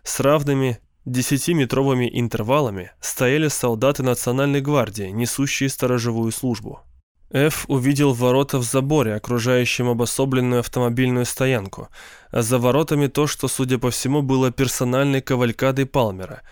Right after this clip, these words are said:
Двигатели машин работали на холостом ходу. Лимузин, стоявший посредине, вполне мог сравниться с президентским. И уж, конечно, был пуленепробиваемым.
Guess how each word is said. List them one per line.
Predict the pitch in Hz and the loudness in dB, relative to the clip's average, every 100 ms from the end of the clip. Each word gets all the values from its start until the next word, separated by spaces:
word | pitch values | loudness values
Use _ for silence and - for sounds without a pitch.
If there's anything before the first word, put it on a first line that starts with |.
| - - _ | -20 -20 _
Двигатели | 117 113 175 170 - 160 | -4 0 2 2 2 2
машин | 160 147 - 180 | 4 2 2 0
работали | 165 151 151 160 156 | 2 2 2 0 2
на | 147 139 131 | 2 2 0
холостом | 120 147 139 127 - 143 | 0 0 0 0 -2 -2
ходу. | - 139 127 95 - - | 0 -2 -2 -6 -10 -2
Лимузин, | 131 143 123 110 110 151 | 2 4 2 0 0 0
стоявший | 143 - 131 127 - 131 | 0 0 0 0 0 -4
посредине, | 131 - 131 127 127 127 - - - | -4 -2 -2 0 0 0 -4 -12 -20
вполне | - - 127 120 151 | -12 0 2 2 2
мог | 160 139 139 | 2 2 0
сравниться | - 131 120 139 - | 0 0 2 0 -2
с | 127 | -4
президентским. | 127 127 143 139 110 - 107 110 - | -2 0 0 -2 -2 -6 -12 -14 -2
И | 135 | 4
уж, | 139 - | 4 2
конечно, | - 127 127 143 - - - - - - - | -2 0 0 0 -2 -10 -18 -20 -20 -14 -8
был | 107 135 165 147 | 2 4 4 2
пуленепробиваемым. | - 139 139 135 127 127 131 123 101 92 - - | 0 2 4 2 0 0 0 0 -2 -8 -18 -18